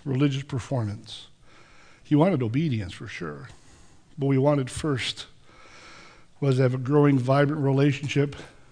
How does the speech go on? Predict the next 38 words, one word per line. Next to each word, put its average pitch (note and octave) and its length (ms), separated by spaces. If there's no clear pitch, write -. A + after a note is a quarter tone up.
that C3 80
his A#2+ 100
people C#3 320
were B2 80
pursuing C3 540
with A2 100
him C3+ 180
by A#2+ 140
faith C3+ 640
that D#3+ 160
showed C#3 260
up C3 280
in C3+ 140
radically C3+ 420
different C#3 300
living C3 380
that A2 140
provided C3+ 360
a B2 40
clear C#3 280
picture D3 340
of G#2+ 60
who C#3+ 140
their A#2+ 340
awesome C3 380
and A#2 140
great A#2+ 200
God G#2 240
was. F2 360
So D3+ 260
I A#2+ 40
hope F#3+ 180
in D#3+ 60
this C#3+ 160
morning's E3 320
message C#3+ 400
we'll C#3+ 100
see D3 420